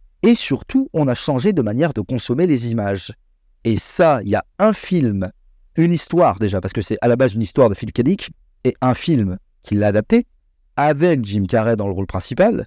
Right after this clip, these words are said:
c'est Le Truman Show. Le Truman Show, si vous ne l'avez pas vu, c'est clairement l'un de mes films préférés, déjà d'une part. Et, euh,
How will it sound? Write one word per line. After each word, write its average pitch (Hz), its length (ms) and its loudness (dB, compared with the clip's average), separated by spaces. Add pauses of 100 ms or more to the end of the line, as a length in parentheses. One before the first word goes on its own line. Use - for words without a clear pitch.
(100)
c'est - 340 -2
Le 117 160 -2
Truman 147 300 -4
Show. - 220 -8 (760)
Le 117 140 -2
Truman 160 320 2
Show, 180 260 0
si - 140 -6
vous 117 100 -2
ne 123 60 -2
l'avez 202 160 4
pas 123 140 2
vu, 104 300 -6 (680)
c'est - 260 -2
clairement 165 460 2
l'un 135 120 0
de 131 60 0
mes 127 80 2
films 131 340 -4
préférés, 110 500 -2 (120)
déjà 98 260 -2
d'une 98 180 -2
part. 165 260 2 (640)
Et, 185 480 2
euh, 123 540 0